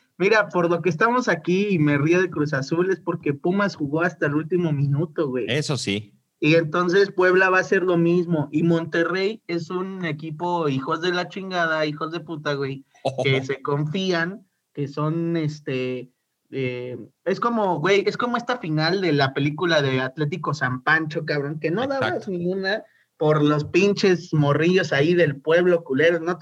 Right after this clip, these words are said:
Speaker 1: ni, ni la playera la traían bien. Y llegan estos cabrones patrocinados por Coca-Cola, la chingada, y al final pierden, güey. Eso es lo que va a pasar. Yo siento que es lo que va a
Speaker 2: Exacto.
Speaker 1: pasar con Monterrey, porque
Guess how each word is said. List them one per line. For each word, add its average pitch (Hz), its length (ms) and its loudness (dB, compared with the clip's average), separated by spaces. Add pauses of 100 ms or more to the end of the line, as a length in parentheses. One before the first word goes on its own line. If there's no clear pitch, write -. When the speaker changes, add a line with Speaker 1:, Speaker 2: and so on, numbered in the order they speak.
Speaker 1:
ni, 160 320 -2
ni 165 240 2
la 175 220 4
playera 208 460 2
la 175 160 2
traían 175 320 0
bien. 160 280 -2 (360)
Y 147 120 0
llegan 185 600 2
estos 170 320 -2
cabrones 165 460 -2
patrocinados 143 800 -6
por 127 200 -10
Coca-Cola, 160 760 -2
la 151 160 -2
chingada, 160 280 -4
y 196 60 0
al 160 140 0
final 175 360 0 (380)
pierden, 196 560 0
güey. 127 240 -6
Eso 170 300 2
es 214 40 4
lo 214 140 0
que 175 80 2
va 175 120 2
a 185 80 -6
pasar. 196 360 0
Yo 180 160 4
siento 190 380 0
que 202 80 0
es 180 60 2
lo 180 140 0
que 151 100 -2
va 156 60 2
a - 20 2
Speaker 2:
Exacto. 156 120 -8
Speaker 1:
pasar 170 280 -2 (360)
con 160 240 2
Monterrey, 151 560 4
porque 156 480 0